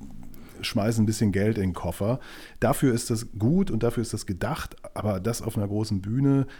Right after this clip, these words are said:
no way. Es sei denn, du bist Ed Sheeran. Ja? Ich meine, der arbeitet auch mit sowas, der kann's aber und der hat die Songs, die dann eben auch hängen bleiben, ehrlich gesagt.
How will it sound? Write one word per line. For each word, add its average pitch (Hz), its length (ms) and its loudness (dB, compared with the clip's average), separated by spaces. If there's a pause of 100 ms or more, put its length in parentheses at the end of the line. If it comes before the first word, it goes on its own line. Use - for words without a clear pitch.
(160)
no 92 400 2
way. 107 260 0
Es - 140 -2
sei 85 120 -2
denn, 117 120 4
du 117 60 4
bist 123 180 0
Ed 120 140 0
Sheeran. 92 520 -2
Ja? 117 240 0
Ich - 140 -6
meine, 101 220 -4
der 98 120 -6
arbeitet 95 320 -4
auch 110 140 -4
mit 117 120 0
sowas, 127 380 -2
der 101 100 -4
kann's 127 300 -4
aber 104 400 -2
und 104 180 -2
der 98 120 -4
hat 113 160 -6
die 98 60 -4
Songs, 123 520 -4 (580)
die 107 100 2
dann 104 160 2
eben 98 200 2
auch - 160 -2
hängen 143 220 2
bleiben, 87 340 -2
ehrlich 80 240 -6
gesagt. 85 480 -8